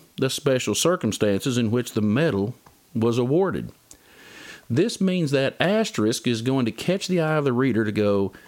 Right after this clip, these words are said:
"He didn't beat Lance Armstrong, but Lance Armstrong didn't follow the rules," according to their governing body. So don't allow your year to become emblazoned with an asterisk.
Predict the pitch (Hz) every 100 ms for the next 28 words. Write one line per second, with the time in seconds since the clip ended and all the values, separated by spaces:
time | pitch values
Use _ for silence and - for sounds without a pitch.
0 | - - - - 190 240 185 113 151 190
1 | - 107 101 101 139 139 - 101 101 104
2 | 98 104 - 110 131 135 127 - 123 160
3 | 160 135 104 101 104 104 104 104 107 -
4 | 101 95 92 92 90 92 _ _ - 104
5 | 104 143 165 80 62 - - _ _ -
6 | 101 - 113 95 92 98 90 90 104 95
7 | 90 82 67 53 50 - _ _ _ _
8 | _ _ _ _ - - - - - -
9 | 170 233 277 262 196 180 175 170 135 117
10 | 123 120 98 95 120 117 104 90 104 107
11 | 120 117 107 104 98 104 98 98 - -
12 | -